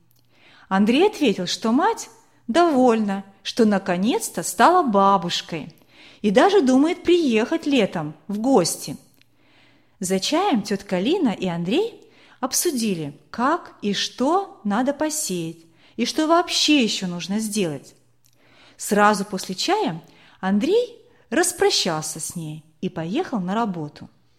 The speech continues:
По дороге он подумал, что надо не забыть похвалить сегодня Сашку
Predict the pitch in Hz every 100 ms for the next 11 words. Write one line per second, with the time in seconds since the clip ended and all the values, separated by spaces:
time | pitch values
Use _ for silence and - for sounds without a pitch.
0 | _ _ _ _ 208 202 233 359 302 294
1 | 311 330 269 208 160 151 - 214 254 247
2 | 254 233 254 226 220 226 381 - 220 -
3 | 208 247 349 - 240 294 311 311 - 202
4 | 156 - 160